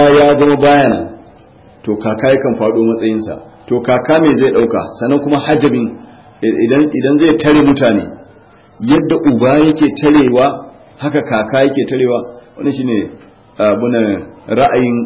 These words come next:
mafi yawan malamai. In dai ba uba, ga kaka, to, kaka ya tsaya matsayin uba. To, shine, amma akwai saɓani tsakanin malamai. Shin komai da komai na, da, da, da uba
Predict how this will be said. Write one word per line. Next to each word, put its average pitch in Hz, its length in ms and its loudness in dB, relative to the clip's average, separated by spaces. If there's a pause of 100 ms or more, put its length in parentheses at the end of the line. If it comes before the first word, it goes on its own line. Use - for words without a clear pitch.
(160)
mafi 117 480 -2
yawan 139 300 4
malamai. 90 460 -2 (280)
In 202 240 0
dai 202 120 2
ba 196 160 2
uba, 110 320 0 (960)
ga 107 160 0
kaka, 110 440 -4 (840)
to, 101 180 -8
kaka 107 440 -4
ya 123 220 0
tsaya 127 260 -4
matsayin 104 420 -4
uba. 73 200 -10 (760)
To, - 80 -14
shine, 147 540 0
amma 143 200 0 (200)
akwai 170 260 0
saɓani 120 440 0 (180)
tsakanin 113 400 -4
malamai. 98 340 -4 (600)
Shin 190 260 -4 (100)
komai 202 600 2
da 202 180 2
komai 175 360 2
na, 156 180 -2 (260)
da, 123 140 0 (100)
da, 131 80 -2 (140)
da - 160 -6
uba 135 200 2